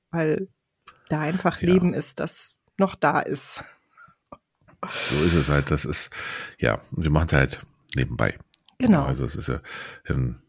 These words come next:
Speaker 2: ich fand's, ich fand's jetzt sehr schön. Danke, Benita.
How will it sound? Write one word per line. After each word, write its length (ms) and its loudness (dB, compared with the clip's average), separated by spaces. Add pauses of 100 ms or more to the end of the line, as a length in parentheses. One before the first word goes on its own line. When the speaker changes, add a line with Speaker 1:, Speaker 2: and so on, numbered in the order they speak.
(1600)
Speaker 2:
ich 160 -4
fand's, 420 2
ich 120 -8
fand's 200 4
jetzt 160 2
sehr 160 2
schön. 400 -2 (220)
Danke, 240 -2
Benita. 520 -2